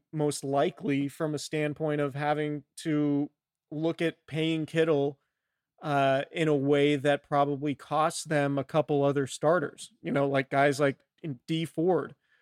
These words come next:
or Quan Alexander or Weston Richburg, who aren't like, you know, I don't consider those guys super important players, um, but they're good players. Like, Dee Ford had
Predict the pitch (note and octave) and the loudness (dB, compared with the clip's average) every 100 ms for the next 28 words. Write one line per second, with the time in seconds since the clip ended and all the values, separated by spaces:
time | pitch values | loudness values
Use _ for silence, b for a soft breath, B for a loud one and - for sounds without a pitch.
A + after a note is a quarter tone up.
0 | _ - C#3+ C#3 C3+ - D3+ D3+ D3+ D3 | _ -6 0 0 0 -2 0 2 2 0
1 | C#3+ B2+ D3+ E3 C#3 C3 - C#3+ C#3+ C#3 | -2 -2 -2 -2 -4 -4 -4 -2 0 0
2 | C#3+ - C3+ C#3+ C#3+ - C#3+ B2+ E3 D#3+ | -2 -4 -4 -4 -4 -4 -2 -2 -4 -2
3 | F3 E3+ D#3+ C#3+ C#3 - _ _ b b | 0 -2 -2 -2 -2 -4 _ _ b b
4 | b F3 D#3 C#3 F#3 G3 - F3 D#3 F#3 | b -2 2 4 2 0 -4 -6 -2 0
5 | F#3 F3 D#3 D#3+ D#3 C3+ - - E3 F#3 | 0 0 0 2 4 2 -2 -4 -4 0
6 | F#3 G3 - - G3 F#3 G3 G3 G3 G3 | 2 0 -2 -8 -6 0 0 0 -6 -4
7 | G3 G#3+ A#3+ - _ _ _ _ _ _ | -2 -2 -4 -12 _ _ _ _ _ _
8 | - D#3+ D#3 D3 C#3 - _ _ _ _ | -4 2 4 2 0 -10 _ _ _ _
9 | _ _ _ _ _ - C3+ F3 D#3+ D3+ | _ _ _ _ _ -14 -2 4 6 4
10 | - C#3+ E3 D3+ G3+ D#3+ E3+ A#3 G#3 A3 | 0 0 0 2 0 0 0 0 0 -2
11 | - E3 C3+ F#3+ G#3+ E3 G3 G3+ F3+ D#3 | -4 -4 -4 -6 -8 -2 0 2 0 -6
12 | _ _ D#3+ D#3 E3 D#3 | _ _ -6 0 2 0